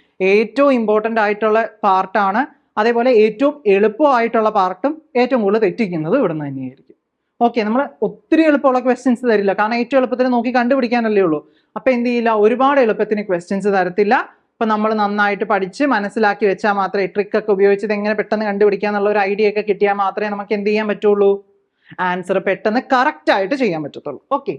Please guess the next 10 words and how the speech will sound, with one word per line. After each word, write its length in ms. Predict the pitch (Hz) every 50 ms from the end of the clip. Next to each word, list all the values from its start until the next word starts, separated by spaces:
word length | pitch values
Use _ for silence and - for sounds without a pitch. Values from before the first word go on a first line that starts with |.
| _ - -
അപ്പൊ 140 | 262 294 302 - - - - 254 294
അടുത്തൊരു 300 | 294 - - 320 277 247
ക്വസ്റ്റ്യൻ 340 | - 226 214 - 254 233
നോക്കിക്കേ. 300 | 220 202 180 202 190 202
ദേ 100 | 202 214
ഇതേ 180 | 214 208 233 262 247 233 - - -
ഒരു 260 | 226 233 233 233 233 -
ചെറിയ 260 | 226 202 214 220 233
ലൈൻ 300 | 226 208 180 180 190 202 185 175
തന്നിട്ടുണ്ട്, 400 | 170 175 170 - 175 175 180